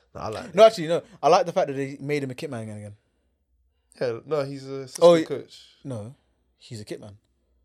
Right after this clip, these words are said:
Speaker 1: No, he was a kit man.
Speaker 2: And they put him back to a kit man.
Speaker 1: Nah, but remember when, um, at the end,
Speaker 2: Yeah.
Speaker 1: when they're all standing, he's
Speaker 2: Mm-hmm.
Speaker 1: wearing, like, the assistant coach kit.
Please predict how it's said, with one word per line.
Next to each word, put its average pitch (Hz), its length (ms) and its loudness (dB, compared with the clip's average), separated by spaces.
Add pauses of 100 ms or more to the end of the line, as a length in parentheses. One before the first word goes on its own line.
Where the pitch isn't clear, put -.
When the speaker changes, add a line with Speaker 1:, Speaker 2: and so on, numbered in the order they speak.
(180)
Speaker 1:
No, 127 80 -8
he 123 140 -10
was 123 340 -2
a 101 60 -18
kit 101 200 -18
man. 101 300 -20 (220)
Speaker 2:
And 123 120 -6
they 120 60 -6
put 139 180 -10
him 139 80 -10
back 131 180 -6
to 123 100 -16
a - 20 -18
kit - 180 -8
man. 120 180 -18 (520)
Speaker 1:
Nah, 107 260 -12
but 107 140 -10
remember 160 260 -4
when, 151 380 0
um, 131 480 -4 (1600)
at 147 160 2
the 147 160 -4
end, 147 440 -2 (460)
Speaker 2:
Yeah. 165 380 2
Speaker 1:
when 139 120 -2
they're 139 100 -4
all 151 180 -6
standing, 123 720 -8
he's 160 240 -8
Speaker 2:
Mm-hmm. 127 80 -10
Speaker 1:
wearing, 151 220 0
like, 113 220 -4
the 117 220 -2
assistant 117 540 -14
coach - 300 -14
kit. - 180 -20